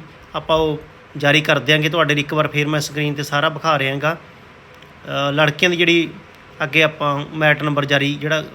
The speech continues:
ਵੀਡੀਓ ਰਾਹੀਂ ਮੈਂ ਦੱਸਦਾ ਸਾਰਾ ਸੌਖੀ ਭਾਸ਼ਾ ਦੇ ਵਿੱਚ। ਸੋ ਵੱਧ ਤੋਂ ਵੱਧ ਜਾਣਕਾਰੀ ਜਿਹੜੀ ਆਪਾਂ ਬੱਚਿਆਂ ਤੱਕ ਪਹੁੰਚਾਈਏ ਤਾਂ ਕਿ ਗੱਲ ਪਹੁੰਚ ਸਕੇ ਉਹਨਾਂ ਤੱਕ ਤੇ ਆਪਣਾ ਨਾਮ ਪੜ੍ਹ ਸਕਣ, ਦੇਖ ਸਕਣ।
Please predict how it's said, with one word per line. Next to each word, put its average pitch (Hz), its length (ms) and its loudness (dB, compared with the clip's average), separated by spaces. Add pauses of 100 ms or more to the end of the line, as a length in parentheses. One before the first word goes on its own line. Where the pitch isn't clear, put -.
ਵੀਡੀਓ 147 300 0
ਰਾਹੀਂ 147 200 2
ਮੈਂ 139 120 0
ਦੱਸਦਾ 131 280 -4
ਸਾਰਾ 156 240 -2
ਸੌਖੀ 151 320 -8
ਭਾਸ਼ਾ 156 300 -2
ਦੇ 135 60 -8
ਵਿੱਚ। 135 260 -6 (380)
ਸੋ - 140 -4
ਵੱਧ 185 160 2
ਤੋਂ 233 140 -2
ਵੱਧ 214 140 0
ਜਾਣਕਾਰੀ 185 420 2
ਜਿਹੜੀ 190 120 0
ਆਪਾਂ 190 160 -4
ਬੱਚਿਆਂ 165 280 -4
ਤੱਕ 160 120 -2
ਪਹੁੰਚਾਈਏ 160 440 -4
ਤਾਂ 156 200 -2
ਕਿ 156 120 -6
ਗੱਲ 147 460 -2 (500)
ਪਹੁੰਚ 185 280 0
ਸਕੇ 170 300 -2
ਉਹਨਾਂ 180 200 0
ਤੱਕ 175 280 -4
ਤੇ 170 140 -4
ਆਪਣਾ 160 300 -2
ਨਾਮ 147 440 0 (100)
ਪੜ੍ਹ 165 160 0
ਸਕਣ, 170 340 -2
ਦੇਖ 147 240 -4
ਸਕਣ। 165 380 -4